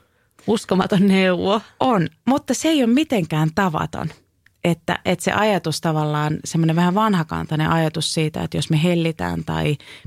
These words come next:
Speaker 2: pidetään paljon lähellä ja sitä ajatelee vaikka keskosta, niin sehän on ihan tutkittua, tai he kenguruhoito ja kaikki tällainen, mutta että, että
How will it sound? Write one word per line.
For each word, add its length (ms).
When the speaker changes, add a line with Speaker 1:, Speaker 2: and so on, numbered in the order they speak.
Speaker 2:
pidetään 380
paljon 280
lähellä 540
ja 100
sitä 240
ajatelee 380
vaikka 300
keskosta, 580
niin 120
sehän 260
on 80
ihan 140
tutkittua, 580
tai 180
he 60
kenguruhoito 640
ja 120
kaikki 280
tällainen, 420
mutta 320
että, 260
että 420